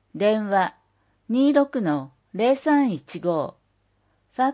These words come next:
クス、二六の零三一七。写真が三枚あります。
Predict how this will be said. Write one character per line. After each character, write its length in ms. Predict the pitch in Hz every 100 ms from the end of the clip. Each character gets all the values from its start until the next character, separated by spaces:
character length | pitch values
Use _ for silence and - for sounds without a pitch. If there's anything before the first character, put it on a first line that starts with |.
| -
ク 80 | -
ス、 320 | - 143 - _ _ _ _ _ -
二 240 | 240 285
六 260 | 285 285 247
の 320 | 165 135 139 _ -
零 240 | 202 262
三 380 | 277 285 277 220
一 280 | 139 - 175
七。 380 | 180 156 120 _ _ _ _ _ _ _ _ _ _ _ _ _ _ _ _
写 180 | - 202
真 300 | 185 277 285
が 120 | 294
三 320 | 285 302 294 262
枚 240 | 202 175
あ 60 | 165
り 140 | 160
ま 180 | 156 175
す。 300 | - -